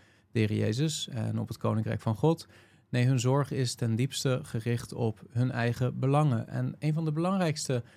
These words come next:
aspecten die je dan ook vaak ziet bij valse leer en valse leraren is dat ze uit zijn op jouw geld.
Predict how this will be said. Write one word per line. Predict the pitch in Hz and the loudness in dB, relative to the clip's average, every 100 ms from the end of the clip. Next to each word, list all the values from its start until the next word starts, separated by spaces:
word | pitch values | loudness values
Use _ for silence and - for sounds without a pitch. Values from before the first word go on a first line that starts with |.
| _ | _
aspecten | - 127 - 139 151 - 147 123 | -6 -4 0 0 0 0 0 0
die | 127 | -2
je | 120 | -2
dan | 117 117 | -2 -4
ook | 113 | -6
vaak | - 110 107 | -4 -4 -2
ziet | - 113 | -4 -4
bij | 113 110 | -2 -4
valse | - 131 151 113 | 0 -2 0 0
leer | 104 107 113 | 2 2 0
en | 107 | 0
valse | 113 110 123 | 0 0 0
leraren | 127 147 143 139 | 2 2 0 -2
is | 143 | -4
dat | - - | -4 -4
ze | - | -2
uit | 117 113 | -2 -2
zijn | 120 127 | -4 -4
op | 113 104 | -2 -2
jouw | 107 98 104 - | 0 0 0 -4
geld. | - 127 107 - | 0 2 2 -2